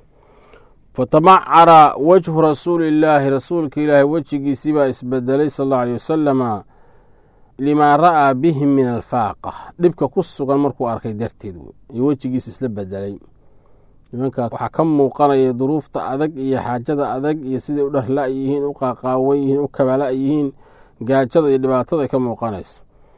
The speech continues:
فدخل، nabigu waa soo galay, ثم خرج، waa baxay. فأمر، wuxuu amray Bilaalan inuu addimo, فأذن، waa addimay, وأقام، waa aaqimay, فصلى، nabigu waa tujiyey dadkii,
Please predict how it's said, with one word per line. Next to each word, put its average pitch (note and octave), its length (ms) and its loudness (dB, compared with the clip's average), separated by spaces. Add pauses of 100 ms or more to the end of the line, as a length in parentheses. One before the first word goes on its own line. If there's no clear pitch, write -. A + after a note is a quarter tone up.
(480)
فدخل، F3 520 4
nabigu F3 300 4
waa D#3 140 4
soo E3+ 240 2
galay, D#3 240 2
ثم E3 300 2
خرج، D3+ 360 0
waa D3+ 200 2
baxay. B2+ 440 -4 (400)
فأمر، D#3+ 560 0
wuxuu D3+ 320 2
amray C#3 320 2
Bilaalan C3+ 680 4 (580)
inuu D#3 260 2
addimo, C3 580 2
فأذن، C#3+ 640 -2
waa C#3 360 4
addimay, B2+ 480 -2 (500)
وأقام، C#3 680 4
waa C#3+ 240 4
aaqimay, C3+ 440 0
فصلى، D3 560 0
nabigu C#3 480 0
waa D3 180 2
tujiyey C3+ 400 -6
dadkii, C3+ 480 -6